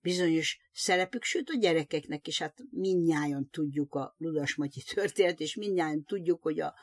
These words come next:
csodálatos magyar költészetben is voltak olyan mélyről, nagyon nehéz sorból felverekedett költők, akik bizony a, a nyájat őrizve alakították ki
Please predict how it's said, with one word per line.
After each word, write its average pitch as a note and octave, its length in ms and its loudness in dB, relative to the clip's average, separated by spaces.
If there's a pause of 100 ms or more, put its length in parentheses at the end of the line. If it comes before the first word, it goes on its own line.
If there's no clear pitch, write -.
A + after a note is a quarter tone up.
(100)
csodálatos E3 640 -2
magyar E3+ 400 -2
költészetben D3+ 880 -2
is C#3 260 -2
voltak F3+ 440 -2
olyan E3+ 460 0 (460)
mélyről, D#3+ 520 2
nagyon D#3 360 2
nehéz D#3 360 2
sorból D3+ 640 0 (580)
felverekedett D#3 800 -6
költők, - 440 -4
akik A3+ 300 -2
bizony G#3 460 0 (440)
a, - 80 -8 (580)
a F3+ 120 -8 (180)
nyájat G#3+ 480 0
őrizve D#3 800 -2 (240)
alakították D#3 880 -8
ki E3 240 -4